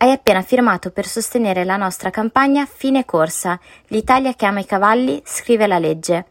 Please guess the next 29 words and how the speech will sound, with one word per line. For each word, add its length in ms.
Ora 160
puoi 160
fare 180
ancora 320
una 140
cosa 180
importante. 800
Condividi 480
la 80
proposta 480
di 120
legge 360
con 160
almeno 320
tre 180
persone. 640
Insieme 540
dobbiamo 360
raggiungere 640
cinquantamila 800
firme 540
entro 480
il 160
sei 240
gennaio 500
duemilaventisette. 1120
Ogni 300
firma 400
conta. 540